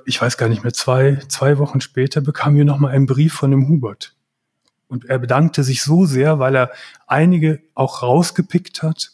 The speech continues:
und die Leute angerufen hat und er noch sehr gute, wie er sagte, und für ihn schöne Gespräche hat führen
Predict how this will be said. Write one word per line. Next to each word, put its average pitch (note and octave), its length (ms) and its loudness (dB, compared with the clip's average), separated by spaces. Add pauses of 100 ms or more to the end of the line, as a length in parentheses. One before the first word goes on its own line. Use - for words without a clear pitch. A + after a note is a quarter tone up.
(120)
und C3 140 -4
die C3+ 60 2
Leute B2+ 360 0
angerufen C3 640 0
hat C3+ 240 -6 (440)
und C3 140 -2
er C#3 120 2
noch C#3+ 120 4
sehr C#3+ 200 2
gute, C#3 500 0
wie C#3+ 100 2
er C3+ 140 2
sagte, C#3 340 -4
und B2 140 -6
für - 120 -10
ihn C3+ 140 0
schöne C3+ 300 2
Gespräche - 480 0
hat A2+ 120 -8
führen G#2+ 460 -8